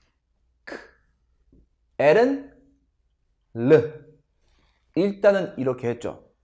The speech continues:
그럼 얘 씨엘 발음은 어떤 소리가 나냐면은 클, 이렇게 발음을 내는 겁니다. 이거 크르, 크르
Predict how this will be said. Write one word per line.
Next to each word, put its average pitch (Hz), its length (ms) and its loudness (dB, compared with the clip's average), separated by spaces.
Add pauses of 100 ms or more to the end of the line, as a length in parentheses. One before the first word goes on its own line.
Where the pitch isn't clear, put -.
(340)
그럼 135 240 -2
얘 156 240 6
씨엘 247 560 4
발음은 190 400 2
어떤 120 360 -4
소리가 117 240 -6
나냐면은 127 440 -6 (340)
클, 110 640 -8 (480)
이렇게 113 400 -2
발음을 113 520 -10 (520)
내는 107 500 -6
겁니다. - 400 -16 (460)
이거 156 440 2
크르, - 680 2
크르 247 440 4